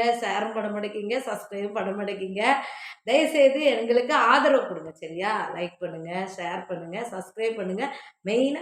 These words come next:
கமெண்ட் தெரியப்படுத்துங்க. உங்க வீட்ல இந்த மாதிரி நடந்துச்சா?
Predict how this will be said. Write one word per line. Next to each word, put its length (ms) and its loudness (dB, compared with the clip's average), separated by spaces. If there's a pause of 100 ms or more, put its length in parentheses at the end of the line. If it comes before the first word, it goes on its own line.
கமெண்ட் 500 0
தெரியப்படுத்துங்க. 540 -2
உங்க 160 -2
வீட்ல 220 -4
இந்த 220 -4
மாதிரி 240 -6
நடந்துச்சா? 540 -6